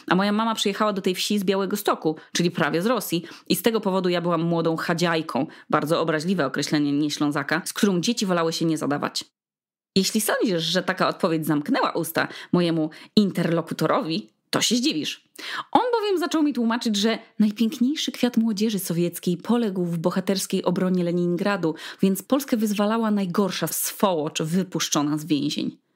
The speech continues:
I że oni byli jacy byli, ale dzięki temu Polska odzyskała wolność. Doznałam szoku, ale nie chciałam się z nim dłużej kłócić. Gdy wróciliśmy do naszego Airbnb, zaproponowałam, żebyśmy obejrzeli jakiś film. Tak na zgodę i na wyciszenie emocji. I co on zaproponował?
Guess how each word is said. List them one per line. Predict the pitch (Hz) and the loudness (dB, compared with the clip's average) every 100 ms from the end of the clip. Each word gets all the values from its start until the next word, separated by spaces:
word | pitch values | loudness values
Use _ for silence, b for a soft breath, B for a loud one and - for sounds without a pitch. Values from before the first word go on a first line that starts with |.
| _ - | _ 2
I | |
że | 208 | 2
oni | 214 196 | 2 2
byli | 220 196 | 0 0
jacy | 170 - | -2 0
byli, | 302 370 | 0 2
ale | 247 196 | 0 0
dzięki | 185 180 170 | 0 0 2
temu | 247 202 | 0 2
Polska | 202 - 165 | -2 0 -2
odzyskała | 170 - 151 151 | -2 -2 0 0
wolność. | 135 - - - B B B B | -2 -4 -4 -8 B B B B
Doznałam | 180 170 190 262 | 2 2 2 0
szoku, | 254 254 185 | 0 0 2
ale | 170 160 | 0 0
nie | |
chciałam | 160 175 170 | 0 0 0
się | 180 | 0
z | |
nim | 175 | 0
dłużej | 170 165 180 | 0 -2 0
kłócić. | - 233 - - - B B | 0 0 -2 -8 -10 B B
Gdy | 185 202 | 2 2
wróciliśmy | 208 208 226 302 | 2 0 0 0
do | 226 | 0
naszego | 196 214 196 | 0 0 0
Airbnb, | 180 165 156 143 | 0 0 0 0
zaproponowałam, | 147 214 233 202 180 254 269 254 - | -2 0 0 2 0 2 0 -2 -2
żebyśmy | 277 294 226 | 0 0 0
obejrzeli | 185 170 156 151 | 2 0 0 0
jakiś | 127 - - | -2 -4 -6
film. | - 110 - _ - | -2 -4 -4 _ -4
Tak | 554 | 0
na | 480 240 | 2 2
zgodę | 175 208 220 170 | 2 2 2 0
i | 151 | 0
na | 151 | 0
wyciszenie | 151 - - 151 139 | -2 -2 0 2 2
emocji. | 143 135 - 135 B B - | 0 -2 -4 -4 B B -2
I | |
co | - 214 | 0 2
on | 220 | 2
zaproponował? | 208 202 185 165 160 339 403 | 2 0 2 2 2 0 -2